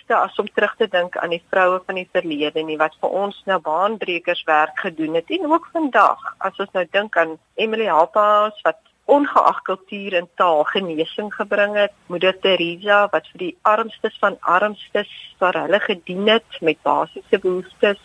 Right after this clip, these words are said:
kos, klere. En dat ons vandag ook vir ons Malala Yousafzai, wat as tienervrou veg vir opvoeding vir dogters. So Johan, universeel gaan dit vir my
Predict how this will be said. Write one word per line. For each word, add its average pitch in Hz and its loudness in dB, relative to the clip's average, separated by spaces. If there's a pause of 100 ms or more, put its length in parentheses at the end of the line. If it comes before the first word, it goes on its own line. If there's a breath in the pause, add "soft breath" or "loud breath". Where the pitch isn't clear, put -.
(120)
kos, 185 0 (320)
klere. 196 0 (480 loud breath)
En 240 -4
dat 269 -4
ons - -12
vandag 254 2
ook 302 -6
vir 233 0
ons 220 0 (460 soft breath)
Malala 202 2
Yousafzai, 233 0
wat 170 0
as - -12
tienervrou 226 -6 (220)
veg 302 -4
vir 190 2
opvoeding 269 -6
vir - -8
dogters. 180 -2 (540 loud breath)
So - -8
Johan, 277 2 (220)
universeel 330 -2 (560)
gaan 330 2
dit 359 -14
vir 320 -2
my 247 0